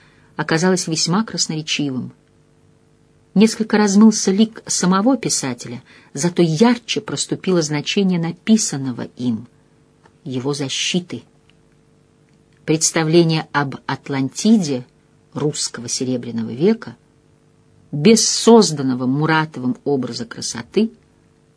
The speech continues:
останется неполным. Толмачев. Конец книги. Запись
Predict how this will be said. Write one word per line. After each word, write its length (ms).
останется 640
неполным. 640
Толмачев. 800
Конец 600
книги. 580
Запись 640